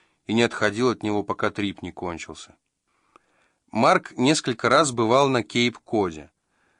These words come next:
Английский художник Дик Смит проводил там свой медовый месяц. И Айвен Карп там был, и Мазервелл с женою Хелен Франкенталер жили в Провинстауне,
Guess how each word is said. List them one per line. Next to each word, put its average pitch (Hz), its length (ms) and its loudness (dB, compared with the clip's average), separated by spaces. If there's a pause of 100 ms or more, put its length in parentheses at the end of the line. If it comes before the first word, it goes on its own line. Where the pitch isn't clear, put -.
Английский 120 520 -2
художник 123 520 0
Дик 117 180 -4
Смит 117 360 -2
проводил 107 420 0
там 101 180 -2
свой 101 220 -2
медовый 98 360 -2
месяц. 95 560 -8 (440)
И 110 500 2
Айвен 117 380 4
Карп 120 440 2
там 107 320 0
был, 107 380 0 (460)
и 110 360 4
Мазервелл 113 880 2
с 98 60 -4
женою 101 800 0
Хелен 104 540 -2
Франкенталер 101 1080 -2
жили 101 280 -4
в 95 100 -8
Провинстауне, 95 920 -4